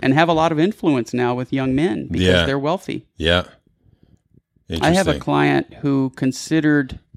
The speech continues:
Speaker 1: renting a Ferrari and showing up at his place of work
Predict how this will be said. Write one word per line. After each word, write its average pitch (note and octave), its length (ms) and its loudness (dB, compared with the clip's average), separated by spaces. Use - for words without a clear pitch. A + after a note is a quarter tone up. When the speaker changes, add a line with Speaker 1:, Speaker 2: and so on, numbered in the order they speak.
Speaker 1:
renting E3 540 0
a D#3+ 60 2
Ferrari C3 800 0
and B2 680 0
showing D#3 580 2
up C#3+ 340 0
at C3+ 340 0
his C3+ 300 -6
place C#3 340 -2
of B2+ 180 -4
work B2 600 -4